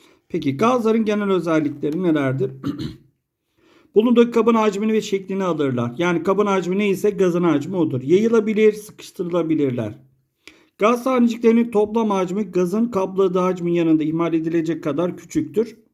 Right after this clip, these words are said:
<clears throat> Dolayısıyla gazların öz hacmini ihmal ettiğimiz gazları ileride ideal gaz diyeceğiz. Bulundukları kapta homojen dağılırlar.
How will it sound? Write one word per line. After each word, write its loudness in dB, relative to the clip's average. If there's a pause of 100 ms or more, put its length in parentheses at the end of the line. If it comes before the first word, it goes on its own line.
(120)
<clears throat> -4
Dolayısıyla 2
gazların 0 (380)
öz -2
hacmini -2
ihmal -4
ettiğimiz -2
gazları -2
ileride 0
ideal 0
gaz -2
diyeceğiz. -6 (720)
Bulundukları 2
kapta 0
homojen 0
dağılırlar. 0